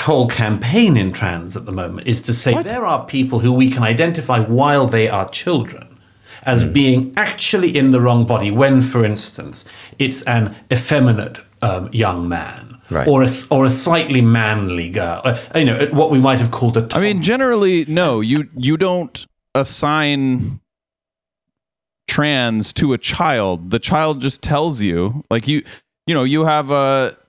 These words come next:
Speaker 2: you have a child who was born in a male's body and you're raising them and they're, like, five years old and,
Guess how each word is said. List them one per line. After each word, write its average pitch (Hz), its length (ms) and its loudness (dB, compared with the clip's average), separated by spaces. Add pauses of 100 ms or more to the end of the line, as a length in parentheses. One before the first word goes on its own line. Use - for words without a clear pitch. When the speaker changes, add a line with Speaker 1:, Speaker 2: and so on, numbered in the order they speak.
Speaker 2:
you 139 120 2
have 147 120 -2
a 151 40 -10
child 135 560 0
who 127 400 0
was 120 160 0
born 123 340 0
in 123 60 0
a 120 60 -2
male's 123 340 0
body 120 540 0
and 113 120 0
you're 107 180 0
raising 127 380 0
them 123 220 0
and 113 100 0
they're, 110 100 0
like, 104 180 -2
five 123 340 -2
years 123 240 -2
old 113 340 0
and, 101 240 -2